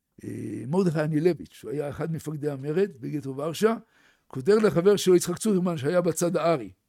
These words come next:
כותב לו ככה, ארבעה ימים אחרי פרוץ המרד, "שלום יצחק, איני יודע מה לכתוב לך.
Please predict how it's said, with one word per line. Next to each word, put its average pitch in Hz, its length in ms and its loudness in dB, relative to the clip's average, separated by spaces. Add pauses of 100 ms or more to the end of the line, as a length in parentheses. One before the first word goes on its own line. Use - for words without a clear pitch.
(880)
כותב 156 300 -8
לו 147 80 -8
ככה, 143 320 -4
ארבעה 170 280 2
ימים 214 160 4
אחרי 190 160 4
פרוץ 180 260 0
המרד, 170 340 -2 (1300)
"שלום 208 400 2
יצחק, - 500 -2 (1200)
איני 185 260 0
יודע 233 240 8
מה 226 120 4
לכתוב 208 340 4
לך. 170 240 0